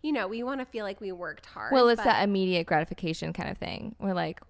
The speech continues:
Speaker 2: "Well, if I can work extra hard and get, like, an immediate result, then that's, like, gonna feel really good." But usually that doesn't last.
Speaker 1: Yeah. It's like, let's, we can feel like that, but
Speaker 2: Yeah.
Speaker 1: we also just don't need to su-, we don't need to approach this with, like, an,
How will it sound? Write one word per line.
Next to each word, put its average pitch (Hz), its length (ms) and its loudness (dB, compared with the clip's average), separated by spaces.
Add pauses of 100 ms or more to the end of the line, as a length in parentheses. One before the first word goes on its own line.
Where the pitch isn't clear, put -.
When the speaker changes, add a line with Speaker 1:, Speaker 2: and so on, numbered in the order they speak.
(100)
Speaker 2:
"Well, 170 280 0
if 175 120 -2
I 180 100 0
can 185 240 -4
work 196 340 0
extra 190 340 -4
hard 170 300 2
and 170 120 -2
get, 170 140 -4
like, 170 160 -2
an 170 80 -2
immediate 160 320 0
result, 185 500 4
then 165 120 -4
that's, 147 260 -6
like, - 340 -6
gonna 165 160 -4
feel 143 160 -4
really 95 200 -4
good." 175 240 0
But - 240 -2
usually 180 320 -6
that - 160 -8
doesn't 208 240 -10
last. - 420 -12 (140)
Speaker 1:
Yeah. 202 160 -14 (340)
It's - 160 -20
like, 185 380 -16
let's, - 300 -20 (380)
we 226 80 -20
can 320 200 -12
feel 403 200 -14
like 202 220 -12
that, 107 260 -14 (100)
but 220 100 -6
Speaker 2:
Yeah. 185 160 2
Speaker 1:
we 220 60 -4
also 233 240 -12
just 202 300 -20
don't 202 220 -10
need 202 260 -10
to 190 240 -14 (160)
su-, 180 240 -12
we 214 140 -14
don't 247 140 -10
need 320 120 -8
to - 160 -14
approach - 440 -14
this - 200 -16
with, 185 160 -14
like, 165 220 -14 (320)
an, 185 140 -10